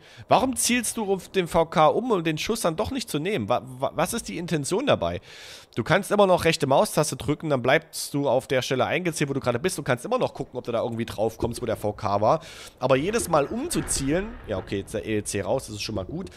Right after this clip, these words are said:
Jedes Mal umzuzielen kostet halt unheimlich viel Zeit. Gerade wenn du dich dabei drehen musst, äh, musst du ja danach auch wieder komplett einzielen. Und das kostet einfach Zeit. Wir haben das in meiner Runde gesehen. Das ist jetzt hier bei dir nicht wirklich besser. Es ist die gleiche Art, hier mit der gleichen Kanone.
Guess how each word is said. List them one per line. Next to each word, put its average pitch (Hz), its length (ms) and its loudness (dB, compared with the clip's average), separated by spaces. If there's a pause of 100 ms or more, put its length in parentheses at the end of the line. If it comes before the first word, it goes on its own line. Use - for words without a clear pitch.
(280)
Jedes 180 240 2
Mal 143 80 6
umzuzielen 170 640 -2
kostet 185 360 0
halt 131 140 0
unheimlich 170 640 0
viel 123 140 -4
Zeit. 170 340 4
Gerade 151 320 2
wenn 147 80 2
du 139 80 -2
dich 131 100 -8
dabei 113 220 2
drehen 160 340 0
musst, 131 360 0
äh, 117 180 2
musst 139 240 -4
du 151 40 0
ja 127 80 4
danach 120 300 0
auch 135 100 -2
wieder 123 140 0
komplett 127 300 -2
einzielen. 139 420 -2
Und 117 100 -4
das 123 200 -4
kostet 160 520 0
einfach 151 440 -2
Zeit. 143 380 2
Wir 101 100 0
haben 160 100 2
das 175 160 0
in 135 80 -2
meiner 160 240 4
Runde 185 300 2
gesehen. 190 420 0 (480)
Das 127 140 -4
ist 160 100 -2
jetzt 165 180 -2
hier 165 200 4
bei 139 140 6
dir 143 240 2
nicht 143 180 0
wirklich 143 260 0
besser. 151 240 6
Es 143 100 4
ist 139 120 -6
die 131 60 -6
gleiche 120 320 4
Art, 131 200 4
hier 160 80 0
mit 135 100 2
der 123 60 4
gleichen 120 320 2
Kanone. 151 480 2